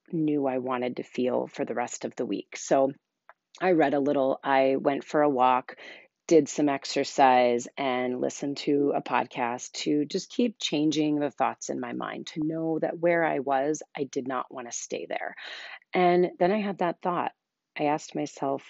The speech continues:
"What else can I do? I don't feel back on track yet, so what else can I do?" I, that morning, I connected with my coaching community and did a Facebook Live to just talk about how I was feeling, to talk about how I'm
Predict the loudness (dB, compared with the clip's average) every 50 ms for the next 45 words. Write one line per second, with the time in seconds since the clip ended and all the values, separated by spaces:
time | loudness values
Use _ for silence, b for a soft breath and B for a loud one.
0 | _ _ _ _ -2 -2 0 0 -2 -4 -6 -6 -4 -4 -4 -4 -6 -8 -8 -12
1 | _ _ _ _ _ _ _ _ _ _ 0 0 2 0 0 -4 -4 0 2 2
2 | 4 2 2 -2 -4 -8 _ _ _ _ _ _ _ _ _ -10 -2 0 0 0
3 | 2 0 -2 -2 -2 -2 0 0 0 0 4 6 8 8 8 6 4 -2 _ _
4 | _ -20 0 2 2 4 4 4 2 2 0 -2 -6 -6 -4 -2 -2 0 0 -2
5 | -4 -4 -6 B B B B B B B B B B _ _ _ _ _ 4 4
6 | 6 6 6 6 6 6 6 4 2 -2 -8 -14 _ _ 4 4 4 4 2 0
7 | 0 2 2 2 2 2 0 0 -2 0 0 2 2 2 2 0 0 -2 -6 _
8 | -6 -4 -4 -4 -4 -4 -2 -2 0 0 -2 -2 -2 -4 -4 -4 -2 -4 -4 -4
9 | -4 -8 -8 -6 -4 -2 0 0 2 2 2 2 0 0 -2 -4 -6 -6 -4 -4
10 | -4 -4 -4 -6 -8 -8 -4 0 0 0 2 2 2 2 2 0 -2 -4 -8 -2
11 | 2 2 4 4 4 4 2 0 B B B B B -2 -2 -2 0 0 2 2
12 | 4 4 6 8 8 6 6 4 2 0 0 0 0 -2 -4 -6 -6 -4 -4 -2
13 | -2 -4 -6 -6 -8 -10 -10 -6 0 2 4 4 4 2 2 -2 -2 -2 0 0
14 | -2 0 0 -2 0 2 2 2 2 0 0 -2